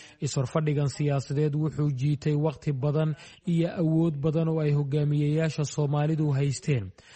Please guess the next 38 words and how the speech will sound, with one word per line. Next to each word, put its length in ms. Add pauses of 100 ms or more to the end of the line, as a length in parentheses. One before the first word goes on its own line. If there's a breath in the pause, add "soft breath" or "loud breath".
(200 loud breath)
Taana 280
waxa 260
ay 140
keentay 440
in 120
waxyaabo 480
badan 360
oo 120
qarankan 500
muhiim 420
u 140
ahaa 360 (240 loud breath)
ay 160
hadda 320
khatar 400
ku 140
jiraan 480
oo 120
ay 120
la 120
dhibaatoonayaan. 920 (400 loud breath)
Taana 260
waxaa 320
ka 180
mid 180
ah 120 (260 loud breath)
wax 200
walba 360
oo 200
horumar 420
laga 240
gaari 360
lahaa 280
oo 160
ay 120
ka 160
mid 200
tahay 260